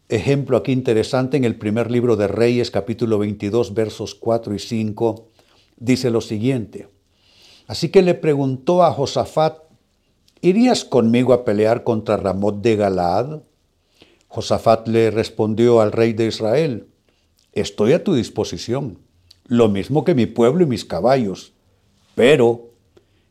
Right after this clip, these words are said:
antes que nada, consultemos al Señor", añadió. Es una lectura muy interesante. Sucede que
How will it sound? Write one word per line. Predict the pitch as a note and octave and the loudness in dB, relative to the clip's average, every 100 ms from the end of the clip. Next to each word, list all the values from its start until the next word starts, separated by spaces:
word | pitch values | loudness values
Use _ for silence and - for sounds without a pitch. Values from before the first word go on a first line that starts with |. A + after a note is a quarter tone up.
| _ | _
antes | G#2+ A2 A2+ C3 | 0 0 2 0
que | - A2+ | 2 0
nada, | C3 D3+ A2 D#2+ - - - - _ - | 2 0 0 -6 -16 -20 -20 -20 _ -6
consultemos | A2+ A2+ - A2+ A2 F#3+ G3+ C3 G2 | -4 -2 0 -2 0 0 0 -2 -4
al | F#2 | -4
Señor", | - G2 C#3+ D3+ E2+ - _ _ - _ - - - | -4 -4 -2 -4 -6 -12 _ _ -20 _ -20 -20 -6
añadió. | A2 G#2 F#2+ E2+ E2+ D#2+ C#2+ _ _ _ _ _ _ _ _ - - - | -2 -2 -4 -6 -8 -12 -16 _ _ _ _ _ _ _ _ -20 -14 0
Es | C#3 E3 - - _ _ | 0 0 -6 -12 _ _
una | - D#3+ | -6 -2
lectura | C#3+ B2+ F#3+ E3 - - _ | -2 2 4 4 0 -8 _
muy | C#3 D3+ F#3+ A3 F#3 | -6 0 6 8 6
interesante. | B2 - F#2 E2+ F2 D#2 _ - _ _ _ _ _ _ _ - _ _ | 4 0 -4 -6 -12 -14 _ -20 _ _ _ _ _ _ _ -20 _ _
Sucede | - G#3+ A3+ A3 A3+ | -4 2 6 6 4
que | A3+ G3 E3+ - - | 4 4 4 -2 -12